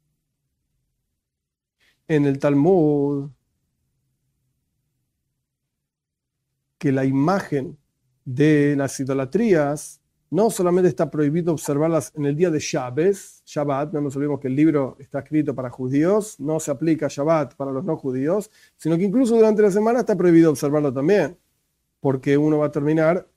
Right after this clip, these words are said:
tornándose hacia las idolatrías. Y esta prohibición, es decir, la prohibición de pensar en la idolatría, está repetida también en otro lugar.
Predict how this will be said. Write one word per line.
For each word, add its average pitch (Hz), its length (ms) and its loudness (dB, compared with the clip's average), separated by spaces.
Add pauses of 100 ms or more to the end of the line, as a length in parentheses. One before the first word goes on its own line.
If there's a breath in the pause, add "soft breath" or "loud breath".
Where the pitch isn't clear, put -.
(220)
tornándose 160 1000 0
hacia 143 640 -4 (320)
las 127 680 -6
idolatrías. 139 920 -2 (3000)
Y 160 160 0
esta 240 260 -2
prohibición, 139 880 0
es 160 120 -2
decir, 143 400 -2 (280)
la 127 120 -10
prohibición 147 380 -2
de - 80 2
pensar 147 880 -2
en 143 140 -4
la 139 80 0
idolatría, 147 760 0 (920)
está 175 240 0
repetida 196 480 2
también 175 240 0
en 175 80 2
otro 165 160 -2
lugar. 143 460 0